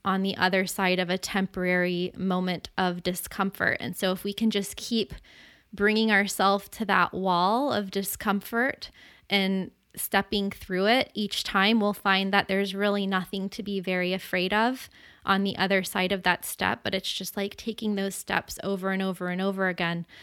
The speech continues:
that bring you to where you want to be. And in this case, it was five years later, getting on the boat where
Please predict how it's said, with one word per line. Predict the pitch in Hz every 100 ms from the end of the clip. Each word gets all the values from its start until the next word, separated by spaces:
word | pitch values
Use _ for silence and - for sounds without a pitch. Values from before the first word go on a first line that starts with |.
| - _ -
that | 185 -
bring | 180 196 190
you | 185 180
to | - - 180 175 175 196
where | 202 190
you | 190 185
want | 170 -
to | 180
be. | 233 233 170
And | 170
in | 175
this | 180 -
case, | - 175 175
it | -
was | 180 -
five | - 180 180
years | 175 170 175
later, | 190 196 190 180 185 - - - _ _ -
getting | 208 208 208
on | 190
the | 202
boat | 190 262 226 - - - _ _
where | 196 202 196 190